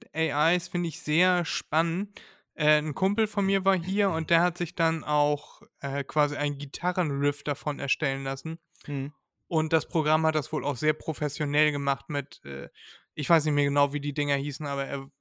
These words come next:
Speaker 1: er konnte da sehr viel draus lesen. Ich habe da nur Kuddelmuddel dra-, draus gelesen.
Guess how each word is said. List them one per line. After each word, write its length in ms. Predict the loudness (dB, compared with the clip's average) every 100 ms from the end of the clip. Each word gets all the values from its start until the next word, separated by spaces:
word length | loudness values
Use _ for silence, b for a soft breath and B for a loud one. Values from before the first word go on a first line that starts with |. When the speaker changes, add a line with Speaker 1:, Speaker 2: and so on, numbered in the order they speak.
| _
Speaker 1:
er 260 | -14 -14 -14 -18 _
konnte 260 | 0 2 4
da 240 | 2 0
sehr 180 | 4 2
viel 260 | 4 0 0
draus 320 | -2 -2 -2
lesen. 320 | -2 -4 -4
Ich 140 | -8 -8
habe 100 | -4
da 100 | -4
nur 180 | -4 -2
Kuddelmuddel 500 | -2 -2 -2 0 -2
dra-, 220 | -4 -6 -8
draus 240 | -8 -8 -4
gelesen. 400 | -4 -4 -6